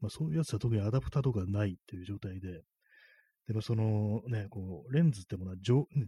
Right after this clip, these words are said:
前後さ-、前後に動かしてこう、ピント合わせるという感じなんで、それもね、なんかこう、自分で色々こう、ああでもね、こうでもねってやろうとしたんですけども、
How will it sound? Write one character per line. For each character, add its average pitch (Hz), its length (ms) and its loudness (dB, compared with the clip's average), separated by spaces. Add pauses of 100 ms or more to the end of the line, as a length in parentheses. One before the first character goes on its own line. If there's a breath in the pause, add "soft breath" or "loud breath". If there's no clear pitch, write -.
前 139 120 6
後 113 160 4
さ-、 120 200 0 (300)
前 127 100 4
後 110 200 4
に 95 140 -2
動 107 120 0
か 117 140 -2
し - 100 -8
て 92 100 -6
こ 92 120 -12
う、 - 60 -8
ピ 104 120 -4
ン 101 60 -4
ト - 120 -4
合 104 40 2
わ 104 60 -2
せ 110 120 -2
る 92 80 -6
と - 80 -8
い - 20 -4
う - 40 -6
感 95 120 -6
じ 95 140 -8
な 98 80 -2
ん 90 60 -4
で、 87 120 -10 (580 loud breath)
そ - 140 0
れ 156 80 8
も 160 100 10
ね、 147 80 10
な 135 60 8
ん 123 40 6
か 104 80 0
こ - 20 2
う、 - 60 2
自 101 100 2
分 104 100 4
で 104 80 4
色 101 140 6
々 98 180 2
こ 92 280 -2
う、 98 40 -2
あ 104 40 2
あ 104 40 0
で 95 60 0
も 90 100 -4
ね、 90 100 -6
こ - 140 -4
う 107 40 0
で 98 80 -2
も 90 100 -6
ね 87 80 -6
っ - 20 -6 (140)
て 90 60 -6
や 95 120 -4
ろ 104 60 -2
う 104 40 -4
と 110 80 -2
し - 140 -6
た - 80 -4
ん 87 80 -4
で 82 100 -14
す - 120 -20
け - 80 -12
ど 92 100 -10
も、 85 240 -14